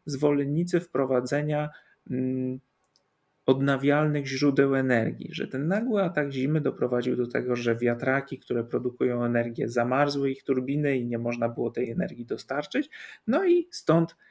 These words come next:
kłopoty Teksańczyków. Setek tysięcy, milionów Teksańczyków, m, którzy przez kilka dni nie mogli ogrzać swoich domów, nie mogli przygotować posiłków, właściwie,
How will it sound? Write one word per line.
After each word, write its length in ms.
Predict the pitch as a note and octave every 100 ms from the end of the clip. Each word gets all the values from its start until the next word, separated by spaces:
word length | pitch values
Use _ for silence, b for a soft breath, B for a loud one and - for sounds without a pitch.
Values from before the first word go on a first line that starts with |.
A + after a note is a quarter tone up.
| b _
kłopoty 640 | - D3+ D3+ C3+ C#3 C3+ C3+ B _
Teksańczyków. 800 | C#3 C3+ C#3 C3+ B2+ A#2+ - - b b
Setek 460 | - - G#3 G3+ G3
tysięcy, 580 | - - F#3 E3+ D3 A#2+
milionów 540 | D3+ G3+ D4 F3 -
Teksańczyków, 800 | - - B2+ A#2+ - A#2 E3 G#3+ G#3+ B B -
m, 240 | D3 D#3+
którzy 560 | D#3 - F#3 F3+ F3+ F3+
przez 320 | - D#3 -
kilka 380 | - F#3+ F3+ C#3
dni 340 | B2 C#3 D3+ D3+ b
nie 260 | - C3+ C#3+
mogli 580 | C#3+ C3+ B2+ C3 C3+ C3+ -
ogrzać 420 | C#3 D3 D3 D3
swoich 300 | - C#3+ C#3
domów, 320 | C3+ C#3 C3
nie 140 | B2
mogli 220 | A#2+ A#2+ A#2+
przygotować 520 | C3 C3 B2 B2+ B2
posiłków, 540 | - C3 F3 D#3+ D#3
właściwie, 520 | C#3+ C#3+ - F3 F3